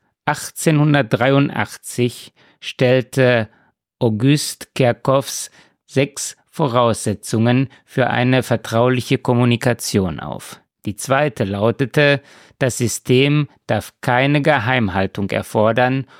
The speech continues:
und muss ohne Nachteil in die Hände des Feindes fallen können. Diese Schrift kannte Marconi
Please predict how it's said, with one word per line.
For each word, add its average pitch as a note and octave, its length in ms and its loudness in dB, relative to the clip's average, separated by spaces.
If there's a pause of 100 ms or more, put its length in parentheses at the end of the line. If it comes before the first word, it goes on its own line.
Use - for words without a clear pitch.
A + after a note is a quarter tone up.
(100)
und A#2+ 240 -2
muss - 420 -2
ohne D3+ 360 2
Nachteil A#2+ 760 0
in A#2 180 -2
die G#2+ 120 2
Hände A#2 580 2
des - 220 -2
Feindes G#2 600 -2
fallen E2 420 -14
können. - 340 -14 (140)
Diese A2+ 260 2
Schrift - 580 -2 (300)
kannte A2+ 600 0 (100)
Marconi C3 840 2